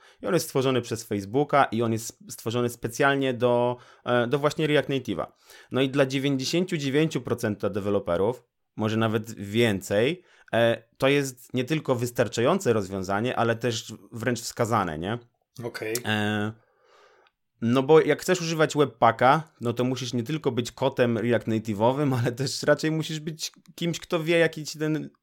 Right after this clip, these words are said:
Speaker 1: e, Webpack może dać zyski, nie?
Speaker 2: No tak.
Speaker 1: Mm,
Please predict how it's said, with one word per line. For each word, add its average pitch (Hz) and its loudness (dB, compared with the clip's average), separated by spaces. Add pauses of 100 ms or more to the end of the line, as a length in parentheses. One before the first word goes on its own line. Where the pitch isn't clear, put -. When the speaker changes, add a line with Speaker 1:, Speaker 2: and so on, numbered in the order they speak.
(440)
Speaker 1:
e, 135 -2
Webpack 160 4
może 156 -2
dać 160 -4
zyski, 180 -4
nie? 110 0 (200)
Speaker 2:
No 120 -10
tak. - -14 (260)
Speaker 1:
Mm, 117 -2